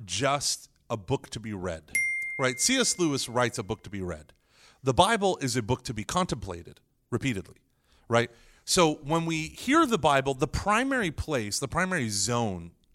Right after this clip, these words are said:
of encountering Scripture is within the liturgy,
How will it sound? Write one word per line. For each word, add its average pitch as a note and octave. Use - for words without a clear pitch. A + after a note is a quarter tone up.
of G#2+
encountering A2
Scripture G2
is B2
within C3
the A2+
liturgy, G2